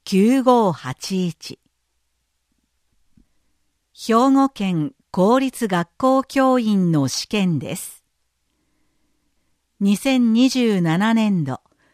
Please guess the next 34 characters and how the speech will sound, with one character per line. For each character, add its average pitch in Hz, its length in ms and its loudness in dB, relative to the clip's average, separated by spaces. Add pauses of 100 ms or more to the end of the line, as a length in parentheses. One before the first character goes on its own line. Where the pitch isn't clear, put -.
(140)
令 247 300 0
和 208 180 0
九 - 200 -4
年 208 320 0
度 139 240 -6 (200)
入 202 280 4
職 240 340 -2
予 175 160 2
定 247 300 -2
教 247 340 0
員 190 320 0
の 143 300 -4
採 196 400 -4
用 240 220 0
試 - 180 -8
験 170 320 -4
で 156 160 -12
す。 - 260 -20 (1080)
試 - 200 -12
験 247 360 0
日、 143 180 -10 (680)
六 175 320 2
月 254 320 0
十 202 240 0
三 247 340 0
日 190 320 -4
土 160 180 -2
曜、 175 500 -2 (340)
一 185 320 -4
次 240 180 -4
集 208 380 -2
団 240 300 2
面 220 220 0
接。 - 480 -12